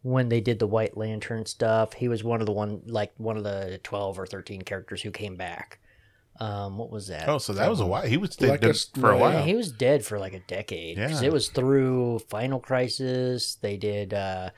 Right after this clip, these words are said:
Speaker 1: Sinestro War. It was probably a decade.
Speaker 3: When
Speaker 2: Okay.
Speaker 3: Blackest Night, that was two thousand ten?
Speaker 1: Something like that.
Speaker 3: Two thousand eleven?
Speaker 1: And
Speaker 3: 'Cause I know it was Blackest Night,
Speaker 1: right
Speaker 3: Brightest Day,
Speaker 1: around,
Speaker 3: then Rebirth, the New
Speaker 1: yeah,
Speaker 3: fifty-two.
Speaker 1: r-, it was right around there, and Infinite Crisis was, like, two thousand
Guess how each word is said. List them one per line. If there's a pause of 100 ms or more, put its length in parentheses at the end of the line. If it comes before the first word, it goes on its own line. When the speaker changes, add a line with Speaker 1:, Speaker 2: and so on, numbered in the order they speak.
(280)
Speaker 1:
Sinestro
War.
It
was
probably
a
decade.
Speaker 3:
When
Speaker 2:
Okay.
Speaker 3:
Blackest
Night,
that
was
two
thousand
ten?
Speaker 1:
Something
like
that.
Speaker 3:
Two
thousand
eleven?
Speaker 1:
And (160)
Speaker 3:
'Cause
I
know
it
was (460)
Blackest
Night,
Speaker 1:
right
Speaker 3:
Brightest
Day,
Speaker 1:
around,
Speaker 3:
then
Rebirth,
the
New
Speaker 1:
yeah,
Speaker 3:
fifty-two.
Speaker 1:
r-,
it
was
right
around
there,
and
Infinite
Crisis
was,
like,
two
thousand